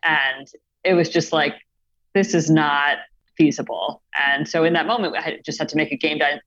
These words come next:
game time decision. He's like, "I can risk it. They may not flag me, but if we do, that's what we're up against." Or, you know, no lighting, basically. Uh, and so we ended up having to choose no lighting 'cause I don't think it was worth that risk.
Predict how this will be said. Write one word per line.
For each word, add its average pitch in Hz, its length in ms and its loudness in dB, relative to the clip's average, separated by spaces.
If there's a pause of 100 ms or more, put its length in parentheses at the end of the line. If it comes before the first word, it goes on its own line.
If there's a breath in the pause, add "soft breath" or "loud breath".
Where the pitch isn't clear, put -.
(180)
game 175 200 2
time 160 180 -2
decision. 165 440 -2
He's 160 120 2
like, 139 180 -4 (220 loud breath)
"I 180 80 -2
can 170 180 0
risk 254 260 0
it. 190 160 -2
They 156 120 -2
may 170 180 -4
not 214 240 -2
flag 226 400 -4
me, 160 380 -20 (380)
but 170 120 -4
if 165 120 -4
we 175 100 4
do, 196 500 2
that's 170 200 -2
what 165 120 -6
we're 170 100 0
up 185 100 -4
against." 151 520 -6
Or, 165 640 2 (800)
you 165 120 0
know, 139 400 -2
no 156 160 2
lighting, 104 340 -2 (220)
basically. - 580 -8 (500)
Uh, 139 380 2
and 151 140 -2
so 160 120 0
we 147 140 4
ended 147 180 -2
up 143 120 -4
having 147 240 -2
to 151 280 -4
choose 156 360 2
no 151 120 2
lighting 147 440 0
'cause - 100 -12
I 151 80 -2
don't 139 220 -4
think 143 120 -8
it - 60 -10
was - 140 -14
worth 151 260 -8
that - 180 -6
risk. 143 440 -2